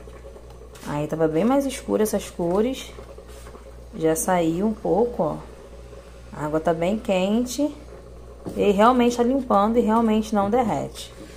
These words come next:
Dá pra limpar assim também. Gente, você que tá me assistindo,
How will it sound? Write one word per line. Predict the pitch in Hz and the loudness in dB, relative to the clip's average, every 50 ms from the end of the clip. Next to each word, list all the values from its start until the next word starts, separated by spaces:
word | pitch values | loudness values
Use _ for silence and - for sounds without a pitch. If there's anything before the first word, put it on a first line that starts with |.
| - - - - - - - - | -20 -20 -20 -20 -20 -20 -20 -14
Dá | - 143 131 131 | -8 -6 -6 -4
pra | - - 151 | -2 -2 0
limpar | 156 165 175 170 - 170 170 | 0 0 -2 0 2 2 2
assim | 165 170 - | 2 0 -4
também. | - - 220 220 196 175 170 170 | -2 0 0 2 2 2 0 0
Gente, | 180 208 214 214 208 - 208 - - - - - - - | 2 2 2 2 0 -4 -8 -10 -12 -16 -18 -18 -12 -8
você | 185 175 202 208 - - 247 240 | 0 2 2 2 6 8 8 8
que | 240 240 | 8 6
tá | 254 | 4
me | 247 240 233 | 4 6 4
assistindo, | 226 226 - 226 208 - - - - 196 185 185 180 180 175 175 | 2 2 0 -2 -2 -2 -4 -4 -2 0 2 2 2 2 0 -2